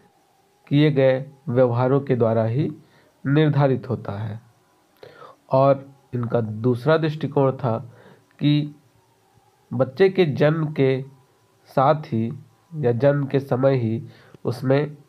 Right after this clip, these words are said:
लैंगिक ऊर्जा या सेक्सुअल एनर्जी मौजूद होती है, जो विभिन्न मनोलैंगिक अवस्थाओं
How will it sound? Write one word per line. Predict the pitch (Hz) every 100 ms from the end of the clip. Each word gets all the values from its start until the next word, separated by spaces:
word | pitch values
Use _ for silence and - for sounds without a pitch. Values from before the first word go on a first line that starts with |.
| -
लैंगिक | 123 139 147 160 185 135
ऊर्जा | 117 104 113 117 117 - - _ -
या | 123 135 247 - _ _
सेक्सुअल | - 147 151 156 175 170 -
एनर्जी | 127 123 110 117 147 143 - _ _ _
मौजूद | 143 147 143 151 131
होती | 127 - - 107
है, | 113 120 - _ _ _ _ _ _ -
जो | 117 135 160 254 - _
विभिन्न | 123 127 139 196 185 185 _ - _ _
मनोलैंगिक | 123 147 185 160 135 127 131 131 - _ _
अवस्थाओं | 131 127 - - 113 123 160